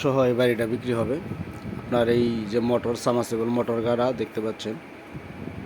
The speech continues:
এই যে এদিক দিয়েও একটা গেট আছে। এ হলো রাস্তা, এখানে সামনে হলো আপনার আট ফিটের রাস্তা, এই যে এদিক দিয়ে একটা গেট, রান্নাঘর,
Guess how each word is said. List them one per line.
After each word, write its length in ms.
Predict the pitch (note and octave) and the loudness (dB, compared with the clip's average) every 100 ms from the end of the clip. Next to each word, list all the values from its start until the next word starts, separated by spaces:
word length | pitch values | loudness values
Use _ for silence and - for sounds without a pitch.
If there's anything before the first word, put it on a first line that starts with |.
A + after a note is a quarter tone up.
| - - - - - - - A#2 | -10 -8 -8 -10 -14 -16 -12 -4
এই 40 | A#2 | 0
যে 40 | B2 | 2
এদিক 140 | C3 B2 | 2 4
দিয়েও 120 | A#2+ | 4
একটা 140 | A#2+ B2 G#2+ | 4 2 2
গেট 160 | A2 A2+ | 0 -2
আছে। 160 | - A#2+ - - - - - - - - - - - - - - - - - - - - - - - - - - - - - - - - - - - - - - - | -2 -8 -8 -10 -8 -6 -8 -8 -12 -14 -18 -18 -18 -18 -16 -14 -12 -10 -10 -10 -10 -10 -10 -10 -10 -10 -10 -12 -10 -10 -10 -8 -8 -10 -14 -14 -16 -14 -14 -12 -6
এ 40 | A#2 | 0
হলো 140 | A#2+ A#2+ A#2+ | 2 4 2
রাস্তা, 300 | A2 - A#2+ C#3+ A#2 | 0 -2 -4 -2 -2
এখানে 280 | A2+ A#2 A#2 B2+ | 0 0 0 2
সামনে 260 | A#2+ A#2+ A#2+ | 2 2 2
হলো 120 | A#2+ A#2 | 2 2
আপনার 180 | A#2+ B2+ | 2 2
আট 80 | A#2 - | 0 -2
ফিটের 240 | A2+ A#2 A#2 | -4 -2 -2
রাস্তা, 220 | - - A#2+ | -2 -2 0
এই 40 | |
যে 60 | A2+ | 0
এদিক 140 | A2 G#2 | -2 -2
দিয়ে 120 | A2+ - | -4 -4
একটা 120 | G#2+ G#2+ | -2 -2
গেট, 140 | C3+ - - - - - - - - - - - - - - - - - - - - - - B2+ B2 | -2 -6 -10 -10 -12 -14 -14 -16 -16 -16 -14 -14 -14 -14 -14 -16 -14 -14 -12 -10 -10 -8 -8 -2 2
রান্নাঘর, 480 | B2 A#2+ A#2+ B2 | 4 4 2 2